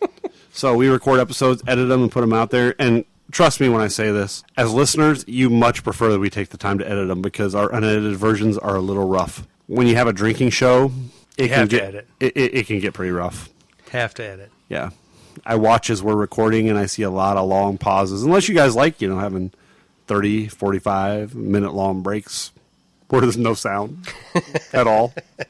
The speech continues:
Speaker 2: Not that we won't do some live events. But
Speaker 1: Oh,
Speaker 2: we're not,
Speaker 1: sure.
Speaker 2: we're not gonna get hammered and go do a live event. <laughs>
Speaker 1: Brendan,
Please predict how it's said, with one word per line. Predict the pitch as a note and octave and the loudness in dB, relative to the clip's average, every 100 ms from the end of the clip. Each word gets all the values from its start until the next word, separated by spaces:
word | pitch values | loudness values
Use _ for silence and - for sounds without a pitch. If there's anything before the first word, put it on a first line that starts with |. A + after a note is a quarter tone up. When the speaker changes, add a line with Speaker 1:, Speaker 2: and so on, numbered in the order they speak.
| _ - - - - | _ -20 -20 -12 -2
Speaker 2:
Not | F#3+ A3 | 0 4
that | A#3 | 4
we | |
won't | G#3+ G3 F3 | 4 2 0
do | F#3 | -2
some | - D3+ | -2 0
live | D#3 C3 | 0 0
events. | A#2 D3 F3+ G2+ G#2+ - - | -2 -2 -2 -4 -10 -12 -4
But | - | 4
Speaker 1:
Oh, | D#4+ | 6
Speaker 2:
we're | A3+ | 6
not, | F#3 | 4
Speaker 1:
sure. | G3 B3 | 4 4
Speaker 2:
we're | A#3+ | 4
not | F3+ | 2
gonna | D#3 | 0
get | D3 C#3+ | -2 0
hammered | E3 F3 B2+ A2+ | 0 0 -2 -4
and | A2+ | -6
go | A#2 | -6
do | A#2 | -6
a | G#2+ | -6
live | A#2 A2+ | -6 -6
event. | G#2+ D3+ G2+ G#2+ - G3+ - - - | -4 -4 -4 -10 -8 -6 -8 -12 -14
<laughs> | - F#3 - - | -4 -6 -6 -20
Speaker 1:
Brendan, | C#3+ A#2+ G2+ E2 E2+ | -4 -2 -2 -6 -12